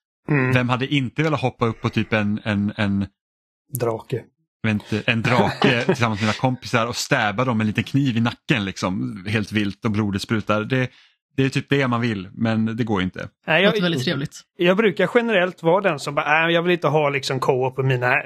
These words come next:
Speaker 1: liksom, ac-, actionrollspel." Jag var väldigt så liksom att när de utannonserade Spider-Man två och båda Spider-Man var bekräftade som spelbara och folk bara, "Åh, co-op." Och jag bara, "Nej, ingen co-op, tack."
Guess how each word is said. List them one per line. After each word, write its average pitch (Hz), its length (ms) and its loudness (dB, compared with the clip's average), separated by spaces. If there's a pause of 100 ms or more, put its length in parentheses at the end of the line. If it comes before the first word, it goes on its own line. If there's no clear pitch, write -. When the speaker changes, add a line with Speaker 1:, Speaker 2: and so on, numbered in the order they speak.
(120)
Speaker 1:
liksom, 135 580 -2 (240)
ac-, - 280 -2
actionrollspel." 135 1080 0 (320)
Jag 156 160 2
var 160 160 2
väldigt 147 420 -2
så 139 180 2
liksom 135 280 -2
att 131 120 -4
när 143 80 2
de 139 140 2
utannonserade 131 640 0
Spider-Man 127 380 -2
två 131 340 -2 (260)
och 151 100 4
båda 135 340 0
Spider-Man 139 720 0
var 143 240 0
bekräftade 139 440 0
som 127 120 -2
spelbara 131 560 0
och 139 80 0
folk 139 220 0
bara, 139 140 0
"Åh, 170 200 4
co-op." 151 400 0
Och 151 60 0
jag 143 100 2
bara, 139 120 2
"Nej, 170 320 2
ingen 208 240 4
co-op, 143 320 2
tack." - 280 -6